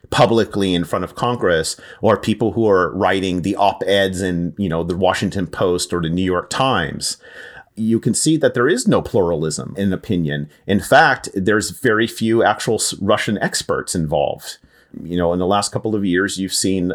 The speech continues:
uh, a whole crop of people coming out of the woodwork claiming to speak about the internal politics or foreign policy of Russia without even knowing anything about Russian history, the language,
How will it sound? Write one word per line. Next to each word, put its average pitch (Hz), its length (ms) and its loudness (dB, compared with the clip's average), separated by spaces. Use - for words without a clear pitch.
uh, 82 240 2
a 92 80 -2
whole 107 220 -2
crop 101 360 0
of 90 300 -2
people 104 300 -2
coming 101 260 -2
out 92 120 0
of 85 60 -6
the 87 60 -4
woodwork 92 720 0
claiming 107 440 2
to 101 140 -2
speak - 380 0
about 92 500 2
the 92 140 0
internal 98 400 0
politics 95 640 0
or 85 220 -2
foreign 92 340 -2
policy 90 520 -2
of 82 100 -2
Russia 110 500 2
without 113 340 2
even 117 460 0
knowing 120 340 2
anything 151 360 0
about 80 240 0
Russian 85 260 -4
history, 87 520 -2
the 85 120 0
language, 80 800 -2